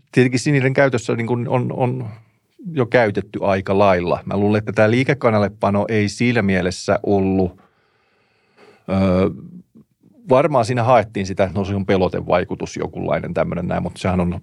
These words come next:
vaihtunut kuin tuhka tuuleen ja nyt ollaan nähty se, että mitä se käytännössä on. Et, et se on enemmänkin ollut ehkä ihan puhtaasti tätä, että nyt vaan pitää saada joukkoja jostain. Ja jos se nyt sitten länsi ottaa jonain signaalina ja pelotevaikutuksena, niin parempi niin, mutta, mutta näin ei ole otettu. Ja sitten on, sitten on tietenkin tää,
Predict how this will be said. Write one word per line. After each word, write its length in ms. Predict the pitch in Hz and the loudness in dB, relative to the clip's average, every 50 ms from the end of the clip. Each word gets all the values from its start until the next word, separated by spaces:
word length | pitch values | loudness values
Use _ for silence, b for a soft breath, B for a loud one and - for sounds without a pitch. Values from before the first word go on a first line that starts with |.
| - - | -4 -2
vaihtunut 340 | 95 87 85 - 104 95 - | -2 -2 -2 -4 -6 -6 -6
kuin 120 | - 90 - | -6 -4 -4
tuhka 260 | 95 90 - - 92 | -4 -4 -4 -6 -4
tuuleen 360 | - 98 92 90 90 92 90 | -2 -2 -2 -2 -2 -4 -4
ja 60 | 87 | -4
nyt 160 | 87 87 - | -6 -6 -4
ollaan 200 | 90 90 87 87 | -4 -2 0 0
nähty 220 | 87 85 85 - - | 0 -2 -2 -4 -8
se, 120 | - 92 | -8 -8
että 100 | 90 - | -6 -6
mitä 140 | 101 92 90 | -6 -6 -6
se 100 | - - | -8 -4
käytännössä 520 | - - - - - - 82 - - - 82 | -4 -4 -4 -2 -4 -6 -6 -6 -4 -2 0
on. 180 | 87 87 87 | 0 2 2
Et, 140 | 87 82 - | 0 0 -2
et 120 | 92 82 - | -4 -4 -2
se 100 | - 92 | -2 0
on 120 | 90 92 | 2 2
enemmänkin 420 | 92 98 98 92 87 87 87 92 | 2 4 4 4 2 2 2 2
ollut 180 | 87 87 90 87 | 2 2 2 0
ehkä 200 | 82 - - 92 | 0 -2 -2 -2
ihan 200 | 90 90 87 90 | 0 0 -2 -2
puhtaasti 440 | - 98 - - - 101 - - 87 | -2 -4 -4 -2 -4 -4 -2 -4 -4
tätä, 260 | - 90 90 92 90 | -4 -2 -2 -2 -2
että 140 | 90 - 87 | -2 -2 -4
nyt 180 | 90 90 - | -4 -2 -2
vaan 160 | 92 92 90 90 | -2 -2 -2 -2
pitää 240 | - - 90 90 | -2 -2 -2 0
saada 220 | - 90 87 82 82 | 0 0 0 0 0
joukkoja 520 | 82 85 85 85 - - - 87 82 82 | 2 2 0 0 0 -2 -4 -4 -2 -2
jostain. 540 | 82 82 78 - - - - - - - - b b b b b b b - | -2 -2 -4 -4 -6 -8 -8 -6 -6 -6 -8 b b b b b b b -2
Ja 60 | 92 | 0
jos 220 | 92 92 - - | 0 0 2 2
se 100 | - 110 | 2 2
nyt 140 | 98 92 - | 2 2 0
sitten 220 | - - - 95 | -2 -4 -2 2
länsi 300 | 98 98 104 101 - 95 | 2 2 2 2 2 0
ottaa 220 | 90 - - - 92 | -2 0 0 0 0
jonain 240 | 90 90 87 90 92 | 2 2 0 0 0
signaalina 540 | 104 107 104 104 98 92 90 95 95 95 | 0 0 2 2 2 2 2 0 0 -2
ja 80 | 95 92 | -2 -2
pelotevaikutuksena, 840 | - 104 101 95 95 98 92 90 92 92 95 - - - 95 90 | 0 0 0 0 0 -2 -2 -2 -4 -6 -8 -12 -12 -8 -6 -4
niin 140 | 87 90 87 | -4 -4 0
parempi 400 | - 98 92 90 87 87 - 90 | 0 2 2 2 0 0 -2 0
niin, 240 | 90 95 92 87 87 | 0 0 0 0 -2
mutta, 300 | 90 - - - 92 90 | -6 -8 -6 -4 -4 -4
mutta 260 | 92 87 90 - 95 | -4 -6 -6 -4 -2
näin 240 | 95 90 90 92 92 | 0 0 0 0 -2
ei 100 | 95 95 | -2 -2
ole 180 | 92 92 95 92 | 0 0 0 0
otettu. 400 | 95 95 - 98 95 - - 92 | 0 -2 -2 -4 -4 -4 -4 -4
Ja 120 | 95 95 | -4 -4
sitten 300 | - 98 101 - 98 92 | -4 -6 -2 0 0 0
on, 100 | 92 95 - - | 0 -2 -4 -6
sitten 280 | - 101 - - 95 | -8 -4 0 2 2
on 100 | 90 85 | 2 2
tietenkin 320 | 87 92 92 92 87 92 - | 0 -2 -2 -2 -4 -4 -2
tää, 280 | - 98 90 90 90 | 0 2 2 2 0